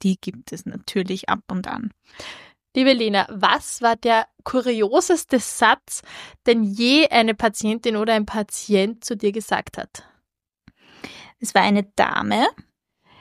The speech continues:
Speaker 1: die war das erste Mal bei mir und ich mache immer recht gern in der ersten Einheit einmal so eine Aufklärung.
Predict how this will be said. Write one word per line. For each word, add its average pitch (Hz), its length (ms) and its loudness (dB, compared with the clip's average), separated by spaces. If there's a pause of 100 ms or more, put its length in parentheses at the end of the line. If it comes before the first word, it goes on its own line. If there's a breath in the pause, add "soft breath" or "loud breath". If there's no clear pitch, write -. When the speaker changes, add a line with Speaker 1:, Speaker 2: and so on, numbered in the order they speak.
(420 soft breath)
Speaker 1:
die 240 420 2
war 226 560 2 (380)
das - 160 -4
erste 220 320 0
Mal 196 320 2
bei 226 120 2
mir 240 400 4
und 233 280 2
ich 233 120 -10
mache 196 300 -4
immer 226 140 2
recht 226 240 -4
gern 196 200 2
in 214 120 4
der 226 120 0
ersten 220 380 0
Einheit 208 400 0
einmal 202 180 2
so 202 120 0
eine 190 220 0
Aufklärung. 196 840 0